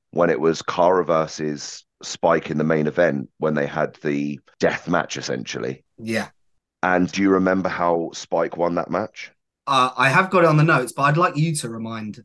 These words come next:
Speaker 2: the listener of how that
Speaker 1: Okay.
Speaker 2: ended.
Speaker 1: The way Spike got Cara Noir to speak for the first time ever in Progress history and say the words, "I quit," was because he put his foot on the back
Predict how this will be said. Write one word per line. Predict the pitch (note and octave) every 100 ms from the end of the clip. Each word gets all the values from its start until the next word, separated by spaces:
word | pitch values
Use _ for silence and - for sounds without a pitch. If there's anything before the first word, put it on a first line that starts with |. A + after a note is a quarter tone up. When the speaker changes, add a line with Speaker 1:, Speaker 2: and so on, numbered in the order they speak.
| -
Speaker 2:
the | A#2+
listener | B2+ - A2 G2+ G2+
of | G2 G#2
how | - A2
that | G2+ F2+
Speaker 1:
Okay. | F#2
Speaker 2:
ended. | D#2 F2 _ _ _ _
Speaker 1:
The | - F2 D#2+ -
way | G#2+ C3+ - -
Spike | - - E2+ E2
got | D#2+ E2 - _ - - -
Cara | - F2 E2
Noir | D#2 E2 D#2 C#2+
to | -
speak | - - - A2 -
for | -
the | D#2
first | - F2+ D#2+ -
time | D#2 E2 -
ever | E2+ E2+ D2+
in | D2+
Progress | D2+ D2+ D2 D2+
history | C#2 - - G1+ - _ _ _ _
and | E2+ F2
say | - - F2+ F#2
the | F2+
words, | E2 D#2+ D#2 -
"I | D2+ C#2
quit," | - D2+ B1 - - -
was | E2 -
because | E2+ E2+ D#2+
he | -
put | D#2 - -
his | D#2
foot | - - F#2 - - - _ _
on | F2 F2
the | E2
back | - F2 - -